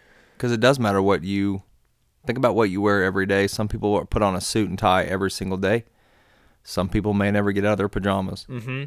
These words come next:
Speaker 1: And everybody in between, you know? What is it that you're wearing and putting on, especially when you go outside of your,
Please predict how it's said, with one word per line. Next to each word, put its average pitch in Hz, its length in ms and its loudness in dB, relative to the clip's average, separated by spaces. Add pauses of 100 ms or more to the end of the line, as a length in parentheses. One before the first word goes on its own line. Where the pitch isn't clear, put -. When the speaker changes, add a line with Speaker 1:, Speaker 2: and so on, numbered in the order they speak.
(800)
Speaker 1:
And 110 140 -14
everybody 120 520 4
in 117 100 0
between, 98 440 -2 (300)
you 101 140 -2
know? 107 200 2 (1080)
What 117 240 4
is 127 140 2
it 123 100 -2
that 117 100 -2
you're 110 120 0
wearing 117 280 2
and 104 100 0
putting 110 260 0
on, 110 200 2
especially 104 420 -2
when 98 120 -2
you 98 80 -2
go 101 160 2
outside 101 420 0
of 98 120 -2
your, 95 340 0